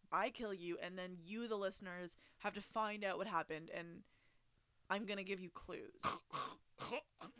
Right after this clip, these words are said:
Speaker 2: dying.
Speaker 1: Yeah, I stabbed
Speaker 2: I,
Speaker 1: him.
Speaker 2: uh, Jamie.
Speaker 1: <laughs>
Speaker 2: J-, Jordan Peterson, help me.
Speaker 1: Um, yeah.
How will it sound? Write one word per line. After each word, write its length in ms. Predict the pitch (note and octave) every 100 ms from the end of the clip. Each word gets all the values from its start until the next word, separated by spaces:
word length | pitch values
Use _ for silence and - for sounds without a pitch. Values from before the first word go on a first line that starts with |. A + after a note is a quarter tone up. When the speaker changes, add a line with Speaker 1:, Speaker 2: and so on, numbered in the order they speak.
| C#4
Speaker 2:
dying. 420 | A#3 A#3+ A#3+ B3 - - F#3
Speaker 1:
Yeah, 180 | F#3 D#3
I 160 | D#3 E3 -
stabbed 380 | E3+ E3+ A#3 C4
Speaker 2:
I, 20 |
Speaker 1:
him. 260 | F3 F#3+ F3+ B3+
Speaker 2:
uh, 140 | C#4 G3+
Jamie. 600 | C4 B3+ C#4+ C4+ B3+ - - -
Speaker 1:
<laughs> 200 | - - C#4 C4 G#4 C#4+ C#4
Speaker 2:
J-, 360 | - - - A3
Jordan 400 | G3 D4 C#4+ C4+
Peterson, 580 | A#3+ C4 C4 C4 C4+ B3+
help 260 | A3 B3+ C4 C4
me. 240 | B3 G#3+ - - _ _ _ _ - - - - _ - - - - - - - - -
Speaker 1:
Um, 600 | F#3+ F#3 F#3 F3+ F3 E3 - - - - - - - - - - - _ -
yeah. 180 | F3